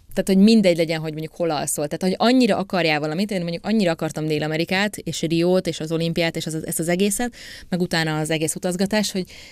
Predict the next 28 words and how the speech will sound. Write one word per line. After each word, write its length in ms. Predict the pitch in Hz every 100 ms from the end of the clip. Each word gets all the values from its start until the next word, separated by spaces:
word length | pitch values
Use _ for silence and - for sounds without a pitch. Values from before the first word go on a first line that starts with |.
| -
nekem 260 | - 196 202
minden 380 | 220 254 185 151
mindegy 320 | 143 - -
volt. 300 | - - -
Tehát 160 | - 185
engem 220 | 196 208
nem 120 | 233
érdekelt, 420 | 269 214 196 185
hogy 100 | 180
Kolumbiában 720 | - 180 175 165 160 156 160
egy 380 | 156 151 147 - -
busz 320 | 180 202 -
megállóban 480 | 170 156 151 151 151
alszom, 520 | 156 170 - 175 185
a, 420 | - 156 147 143 - _ _ _ _ -
tényleg 280 | - 165 151
ott, 260 | 160 - - -
ott 200 | 165 170
a 40 |
bu-, 260 | 160 175 185
ott 240 | - 175 - -
frankón 420 | - 185 165 165
a 60 | 160
busz 220 | 170 -
megállóban, 540 | 165 165 160 170 196
vagy 180 | 196 185
mondjuk 320 | 175 170 165
a, 240 | 170 160